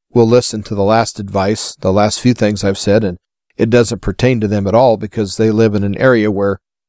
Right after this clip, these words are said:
they're not gonna have any trouble getting home. I wish that was the case for everyone, but there are people that live in the metro areas that are gonna have a hard time getting home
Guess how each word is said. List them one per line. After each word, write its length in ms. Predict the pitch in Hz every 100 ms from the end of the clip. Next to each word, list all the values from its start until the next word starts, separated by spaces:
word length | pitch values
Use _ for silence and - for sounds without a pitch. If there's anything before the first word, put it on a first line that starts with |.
| _ _
they're 180 | 120 123
not 160 | 127 110
gonna 120 | 104
have 120 | 101
any 100 | 95
trouble 300 | - 107 101
getting 280 | 90 90 92
home. 320 | 98 110 - _ _ _ _ _ _ _ _ _ -
I 120 | 113
wish 280 | 123 143 -
that 180 | 120 -
was 160 | 95
the 80 | 98
case 280 | - 117 -
for 160 | - -
everyone, 460 | 131 117 98 113
but 160 | 107 -
there 180 | 117 85
are 200 | 120 131
people 420 | 131 120 127 127
that 200 | - -
live 260 | 120 120 110
in 120 | 107
the 60 |
metro 380 | 104 123 - 110
areas 420 | 90 90 98 120 107
that 100 | 107
are 80 |
gonna 180 | 107 117
have 200 | 107 117
a 80 | 101
hard 240 | 110 131
time 200 | - 113
getting 220 | 104 107 -
home 360 | 135 123 107